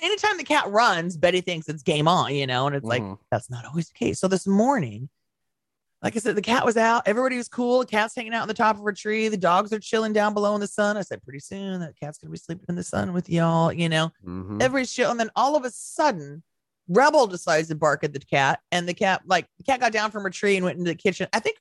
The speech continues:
Speaker 1: most of the time, Rebel doesn't even fucking see the cat, I
Speaker 2: Mm.
Speaker 1: think is what's going on.
Speaker 2: Yeah.
Speaker 1: Or he's asleep or just doesn't even know what's going on. And then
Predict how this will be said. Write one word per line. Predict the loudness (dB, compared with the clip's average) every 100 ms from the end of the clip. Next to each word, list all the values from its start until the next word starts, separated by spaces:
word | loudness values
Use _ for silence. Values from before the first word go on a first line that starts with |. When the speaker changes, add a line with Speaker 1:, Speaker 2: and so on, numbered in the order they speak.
| 2
Speaker 1:
most | 2 2 -2
of |
the | -2
time, | 0 2
Rebel | 2 2
doesn't | 0 -2
even | -6 0
fucking | 0 0 -4
see | 0 2
the | 2
cat, | 0 -2 -4 _ _ _ _
I | -2
Speaker 2:
Mm. | 2 4
Speaker 1:
think | 2
is | 2
what's | 0
going | 0 -2 -2
on. | -4 -4 -2
Speaker 2:
Yeah. | -2 -2 _ _ _ _ _ 0
Speaker 1:
Or | 4
he's | 4 2
asleep | 0 4 6 6 2
or | -6
just | -2
doesn't | 0 0
even | -2 -4
know | -4
what's | -2
going | -2
on. | 0 -2
And | 2
then | 4 4 2